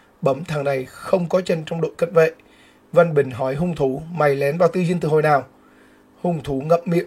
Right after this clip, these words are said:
không đáp. Trưởng đội cận vệ múa nắm tay toàn đánh. Văn Bình gạt đi rồi vỗ về hung thủ. "Mày thấy không?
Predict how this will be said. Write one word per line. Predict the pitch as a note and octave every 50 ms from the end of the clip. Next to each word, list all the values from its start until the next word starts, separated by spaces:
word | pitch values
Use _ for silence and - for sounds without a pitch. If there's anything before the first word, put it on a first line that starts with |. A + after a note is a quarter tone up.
| -
không | - - - - E3 D3+
đáp. | D3+ E3+ F3+ G3 - - _ _ _ - - _ _ _ _
Trưởng | - D3+ C#3+ C3+ F3
đội | F3+ F3 E3+ - -
cận | - E3+ F#3+
vệ | E3 E3+ E3+
múa | - D#3+ D#3 E3 F#3+
nắm | G#3+ G#3 G3+ A3+ -
tay | G3 E3+ D#3+ D3+ D3 -
toàn | - E3+ D#3 D3+
đánh. | D3 D3+ D#3 F#3+ A3+ - - _ _ _ _ _ _
Văn | - F#3 F3+ F3+ E3
Bình | D3 C#3 C3+ C3+
gạt | C3 D#3 D3+ - -
đi | E3 E3+ F3 D#3+ -
rồi | - D3 C#3+ C3+ B2+
vỗ | C3 - - - F#3+
về | F#3 D#3 C#3+ C3
hung | - D#3+ E3+ D3
thủ. | C#3+ C#3+ C3+ C3+ C3+ - - _ _ _ _ _ _ _ _ _ _ _
"Mày | - D3 D3 C#3+ C#3 C3
thấy | C#3+ F#3
không? | F#3+ - F#3+ F3 D#3+